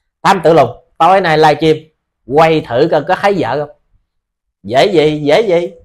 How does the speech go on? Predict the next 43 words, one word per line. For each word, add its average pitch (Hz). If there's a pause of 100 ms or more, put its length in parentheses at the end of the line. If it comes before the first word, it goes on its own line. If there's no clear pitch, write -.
(720)
Thám 196
tử 170
Lùng 147
tối 185
nay 196
livestream 156
đi, 151 (580)
quay 185
vợ 135 (100)
coi 165
có 190
nhà 156
không. 156 (1080)
Chắc 165
chắn 170
là 156
không 123
có 165
rồi. 139 (920)
Thì 127
chắc 202
chắn 220
trong 156
vài 123
ngày 123
tới, 160
chắc 185
chắn 180
vợ 120
thám 151
tử 143
Lùng 117
sẽ 120
lên 135
tiếng. 139 (300)
Anh 123
chị 117
và 110
các -
bạn -
cứ 165
chờ 117
đi, 127